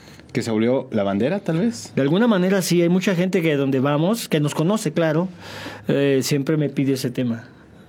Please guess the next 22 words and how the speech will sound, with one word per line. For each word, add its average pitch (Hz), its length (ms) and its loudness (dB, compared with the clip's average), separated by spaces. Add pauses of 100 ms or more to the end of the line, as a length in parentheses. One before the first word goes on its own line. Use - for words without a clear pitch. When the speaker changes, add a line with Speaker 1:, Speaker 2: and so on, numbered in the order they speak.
(220)
Speaker 2:
"Tócate 202 380 0
Sangre 185 240 0
Libre, 175 240 2
tócate 202 420 -2
Sangre 190 260 0
Libre, 185 220 0
tócate 220 340 -2
Sangre 165 320 0
Libre", 131 180 0
¿no? 131 100 0
Entonces 143 420 -2
es, 127 340 -4 (680)
no 190 240 4
la, 233 280 2
no 196 220 2
la 233 160 2
dimos 214 380 0
mucho 185 420 2
a 185 80 -4
conocer 151 560 0
después 151 480 0
porque 160 720 0